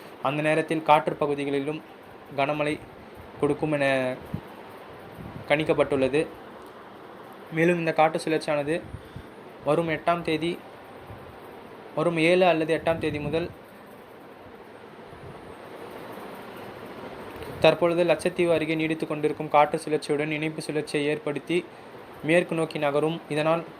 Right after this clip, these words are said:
அந்த நேரத்தில் தமிழகத்தின் பெரும்பாலான மேற்கு மாவட்டங்கள், மத்திய உள் மாவட்டங்கள் மற்றும் தென் மாவட்டங்கள் மற்றும்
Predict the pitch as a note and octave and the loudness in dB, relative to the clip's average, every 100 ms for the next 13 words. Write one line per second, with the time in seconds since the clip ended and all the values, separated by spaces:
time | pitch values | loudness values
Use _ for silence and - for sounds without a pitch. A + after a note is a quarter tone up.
0 | - - - D3+ D#3 E3 E3 E3+ E3 D#3 | -16 -18 -4 0 2 4 4 2 2 4
1 | D3 E3 E3 D#3+ E3 D#3+ - - D3+ E3 | 4 4 2 0 -4 -6 -14 2 4 6
2 | E3 D#3+ D#3+ D#3 D#3 - D3+ C#3+ C#3 C#3+ | 6 6 4 0 -2 -2 0 0 0 -2
3 | D3+ D#3+ - - - - - - - - | -2 -4 -10 -18 -18 -20 -20 -18 -18 -18
4 | - - - - - - - - - - | -18 -18 -18 -18 -18 -18 -16 -18 -8 2
5 | D3 - F3 D#3+ D#3+ D3+ D3 D3 D3 D#3+ | 4 6 6 6 4 4 4 2 0 -2
6 | D#3+ - C#3+ C#3 D#3 E3 - - - - | -4 -8 -8 -4 -6 -6 -10 -18 -18 -18
7 | - - - - - - - - - D#3 | -18 -18 -18 -18 -18 -18 -18 -4 0 2
8 | E3+ E3 D#3 D3 D3 E3 - - - - | 6 4 4 0 0 -4 -6 -16 -16 -16
9 | - - - - - C#3 C#3+ D#3+ | -16 -16 -16 -16 -10 -2 0 0